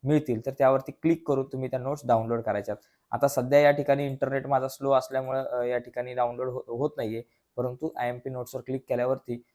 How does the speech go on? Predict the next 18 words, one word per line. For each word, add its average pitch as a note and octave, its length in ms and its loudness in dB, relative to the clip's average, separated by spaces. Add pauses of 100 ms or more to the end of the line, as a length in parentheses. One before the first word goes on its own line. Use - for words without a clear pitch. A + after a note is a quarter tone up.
(160)
तुम्हाला B2 240 0
नोट्स C3 360 -2
सुद्धा A2+ 220 -2 (160)
न-, - 80 -8
मिळतील. A#2+ 480 2
ठीक D#3+ 220 0
आहे, A3+ 120 4 (320)
तर D#3 80 4
एकंदरीत G3+ 640 6
मित्रांनो F3+ 580 2
अशा E3 320 8
प्रकारे D3+ 500 6
तुम्हाला C#3+ 400 2
या C#3 160 6
सगळ्या C3 300 2
ज्या C3 140 2
नोट्स D3 380 2
आहेत, A2+ 140 6